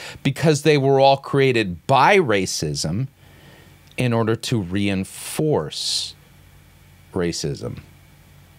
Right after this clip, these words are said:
You see the problem here?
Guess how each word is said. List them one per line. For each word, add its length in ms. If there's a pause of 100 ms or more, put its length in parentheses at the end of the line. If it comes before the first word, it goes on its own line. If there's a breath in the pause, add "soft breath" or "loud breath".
(1900)
You 80
see 140
the 80
problem 400
here? 280